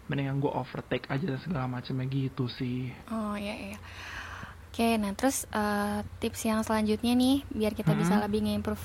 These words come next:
Speaker 2: lebih lagi. Yang
Speaker 1: Mm-mm.
Speaker 2: keempat, kita itu harus, eh, terbiasa untuk meminta lebih gitu. Jadi
Speaker 1: Oke.
Speaker 2: kita harus, eh, cari sisi lain juga yang bisa nguntungin kita gitu.
Speaker 1: Mm-mm.
Speaker 2: Jadi contohnya nih, misalnya kalau di setting, eh, company, misalnya ada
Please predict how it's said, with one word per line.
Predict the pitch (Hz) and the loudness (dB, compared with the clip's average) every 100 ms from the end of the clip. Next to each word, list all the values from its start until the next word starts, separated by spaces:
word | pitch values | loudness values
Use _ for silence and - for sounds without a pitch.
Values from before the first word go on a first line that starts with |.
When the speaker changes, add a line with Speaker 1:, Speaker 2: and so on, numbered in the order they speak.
| 226 | -4
Speaker 2:
lebih | 208 208 | 0 0
lagi. | 196 196 240 302 - - - - | 0 2 2 2 -2 -8 -8 0
Yang | 175 | 2
Speaker 1:
Mm-mm. | 151 | 4
Speaker 2:
keempat, | 165 196 226 269 - | 4 4 4 2 0
kita | - 220 | -2 0
itu | 220 220 277 254 | 0 0 0 2
harus, | 226 220 254 - - | 0 0 -2 -4 -6
eh, | - 208 208 | -4 -2 -2
terbiasa | 208 220 214 214 214 - 240 220 | -2 -2 2 4 2 0 -2 0
untuk | 214 214 247 - | -2 0 0 2
meminta | 220 214 214 214 | 2 2 2 0
lebih | 214 226 220 214 | 0 2 2 2
gitu. | 202 202 196 196 - | -2 -2 -2 -4 -4
Jadi | - 139 240 | 2 4 4
Speaker 1:
Oke. | - 123 123 156 | 2 0 0 0
Speaker 2:
kita | 180 226 254 | 0 4 4
harus, | 226 220 233 - - | 4 2 -2 -4 -6
eh, | 214 208 208 | -2 -2 0
cari | 214 214 | 0 0
sisi | 214 220 - | 0 0 0
lain | 214 214 208 | 0 0 2
juga | 208 214 | 2 2
yang | 233 233 214 | 2 2 0
bisa | 214 | 0
nguntungin | 226 220 214 208 208 | 0 0 0 0 -2
kita | 208 214 214 208 208 202 | -4 -2 0 2 0 -2
gitu. | - 202 - 160 | -4 -6 -2 2
Speaker 1:
Mm-mm. | 170 165 147 - - | 4 4 0 -2 -2
Speaker 2:
Jadi | 226 | 0
contohnya | 233 220 220 233 | 2 4 4 4
nih, | 262 262 | 4 4
misalnya | 233 240 | 4 2
kalau | 240 220 | 2 2
di | 208 208 | 0 -2
setting, | 208 - 208 202 208 | -4 -4 -2 -2 -4
eh, | - 214 202 202 202 | -4 -4 -2 -2 -2
company, | - 208 208 226 233 214 | -2 -4 0 2 2 0
misalnya | 214 214 214 240 | -2 0 0 2
ada | 220 | 2